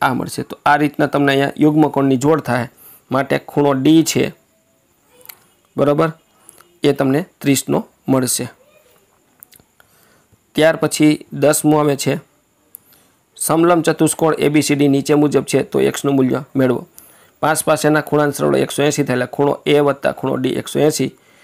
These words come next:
એનું માપ છે એક્સ ઓછા વીસ વત્તા ડીનું માપ છે એક્સ વત્તા ચાલીસ બરાબર એકસો એંસી. અહીંયા એક્સ વત્તા એક્સ એટલે ટુ એક્સ,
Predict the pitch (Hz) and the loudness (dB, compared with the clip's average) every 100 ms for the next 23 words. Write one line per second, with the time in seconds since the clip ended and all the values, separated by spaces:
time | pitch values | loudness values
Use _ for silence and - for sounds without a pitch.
0 | _ - 143 156 151 143 - - 147 - | _ -2 0 2 2 0 -4 -2 -4 -2
1 | 139 135 131 139 147 - 139 139 - 131 | -6 -2 0 2 2 0 -2 -2 -2 -6
2 | - _ _ _ _ _ - 143 151 151 | -6 _ _ _ _ _ -2 2 4 4
3 | 151 - 143 - 139 - 123 - 135 131 | 0 0 -2 -2 -6 -4 -4 0 0 -2
4 | - 120 127 127 120 - 135 131 - - | -6 -2 -2 -2 -6 -4 -2 0 -2 -10
5 | _ _ _ _ _ _ 139 143 - - | _ _ _ _ _ _ 0 0 0 -2
6 | 165 - 147 143 - - 139 - 127 127 | -2 0 -2 0 -2 0 -2 -2 -4 -4
7 | - 156 135 - | 2 4 4 0